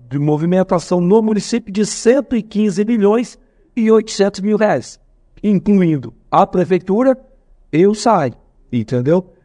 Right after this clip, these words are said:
Então, incluídos os dois, pra ter essa estimativa e depois, claro, vai se construindo, né? Eu falo que muitas vezes vai se construindo a coxa de retalho conforme vai acontecendo as coisas.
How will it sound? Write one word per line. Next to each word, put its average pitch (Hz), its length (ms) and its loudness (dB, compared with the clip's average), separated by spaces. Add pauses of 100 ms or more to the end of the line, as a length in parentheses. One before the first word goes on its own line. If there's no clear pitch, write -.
(140)
Então, 151 200 2
incluídos 170 520 0
os 165 40 -8
dois, 180 400 -2 (440)
pra 185 320 2 (460)
ter 190 220 2
essa 196 240 0
estimativa 220 640 -2
e 269 40 -2
depois, 247 340 -2
claro, 226 360 0 (340)
vai 156 240 0
se 208 160 -6
construindo, 226 640 -2
né? 180 140 0
Eu 156 160 -2
falo 180 240 -2
que 202 340 -2 (580)
muitas 170 460 2
vezes 175 300 0
vai 190 160 0
se - 160 -8
construindo 202 460 0
a 208 60 0
coxa 196 320 -2
de 185 140 0
retalho 185 560 0
conforme 214 540 -2
vai 202 200 0
acontecendo 214 540 -2
as 240 80 -6
coisas. 190 260 -2